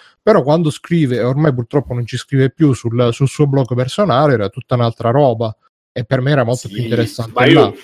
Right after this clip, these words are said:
Speaker 2: allora, ma io l'approfondimento in una certa maniera anche nella scrittura non lo vedo necess-, cioè non è che deve essere una cosa, io non di-, non intendevo questo, cioè non intendevo il che se fai una cosa più alta anche nella scrittura, nella struttura, e, e necessariamente sei meglio.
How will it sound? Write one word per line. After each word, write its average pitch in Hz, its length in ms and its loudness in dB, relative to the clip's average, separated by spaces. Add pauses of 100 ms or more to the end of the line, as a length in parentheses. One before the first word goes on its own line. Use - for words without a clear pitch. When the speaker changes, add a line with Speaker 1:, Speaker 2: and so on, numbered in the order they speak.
(140)
Speaker 2:
allora, 113 340 -2
ma 139 140 0
io 156 80 4
l'approfondimento 123 1120 -2
in 107 100 -2
una 98 140 2
certa 107 240 -2
maniera 104 260 0
anche 98 240 -4
nella 92 180 -2
scrittura 87 720 -2 (460)
non 165 180 2
lo 170 100 6
vedo 147 240 4
necess-, 101 440 -2
cioè 139 180 -2
non 170 100 0
è 165 80 2
che 113 100 0
deve 104 160 2
essere 104 280 0
una 98 140 -2
cosa, 98 260 0
io 113 200 0
non 139 260 4
di-, 156 160 2
non 156 160 4
intendevo 147 800 2
questo, - 720 -8
cioè 135 160 0
non 127 100 4
intendevo 156 460 4
il 107 460 2 (420)
che - 480 -4 (320)
se - 300 -4
fai 147 160 0
una 131 120 0
cosa 123 260 2
più 123 220 0
alta 123 600 2
anche 120 340 -4
nella 113 220 0
scrittura, 113 580 -2
nella 110 160 0
struttura, 117 880 0
e, 107 320 0
e 107 60 0
necessariamente 104 680 -4
sei 104 120 -2
meglio. 92 580 -4